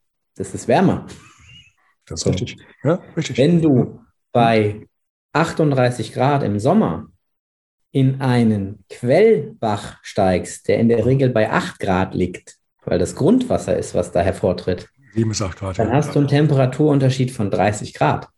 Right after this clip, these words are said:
Speaker 2: Und das schmerzt wie Hölle.
Speaker 1: Ja, und das ist das Ding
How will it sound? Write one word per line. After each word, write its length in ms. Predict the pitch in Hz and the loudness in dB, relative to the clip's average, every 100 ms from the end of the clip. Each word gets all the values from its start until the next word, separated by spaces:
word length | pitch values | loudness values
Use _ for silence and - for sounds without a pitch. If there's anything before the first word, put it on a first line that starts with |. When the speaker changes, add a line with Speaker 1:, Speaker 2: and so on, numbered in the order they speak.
| _ _ | _ _
Speaker 2:
Und 180 | 107 98 | -6 -4
das 120 | 98 | -2
schmerzt 680 | - 120 117 123 123 - - _ | -2 2 2 2 0 -4 -10 _
wie 520 | 92 92 117 117 117 _ _ | -8 -2 0 0 -4 _ _
Hölle. 400 | - 110 95 85 - _ _ _ _ _ _ _ _ | -6 -2 -2 -4 -14 _ _ _ _ _ _ _ _
Speaker 1:
Ja, 120 | 120 160 | 0 0
und 280 | - 120 | 0 0
das 160 | 127 147 | 2 2
ist 180 | 160 - | 0 0
das 160 | 147 | -2
Ding 420 | - 135 160 160 | 0 0 0 -4